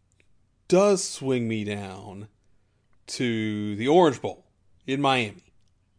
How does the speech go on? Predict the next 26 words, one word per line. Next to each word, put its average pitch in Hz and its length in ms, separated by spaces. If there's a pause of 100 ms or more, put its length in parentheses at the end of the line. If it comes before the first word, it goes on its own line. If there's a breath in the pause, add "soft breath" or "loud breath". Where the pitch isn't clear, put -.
(320)
And 143 180
if 131 100
I'm 127 120
gonna 143 220
slot 156 440
somebody 143 440
in 143 80
Miami, 117 760
I, 110 300
I'm 113 120
looking 120 280
down 113 200
the 110 80
best, 123 360
the 135 80
best 127 320
team 139 240
left 123 240
on 127 160
the 110 80
board 110 440
as - 80
far 123 120
as 135 80
the 110 80
best 113 200